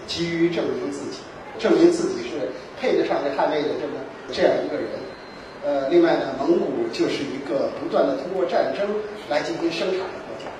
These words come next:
他没有战争，他就没有获利方式，这样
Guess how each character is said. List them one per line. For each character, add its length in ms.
他 120
没 140
有 140
战 160
争， 160
他 60
就 120
没 120
有 60
获 60
利 180
方 160
式， 80
这 120
样 100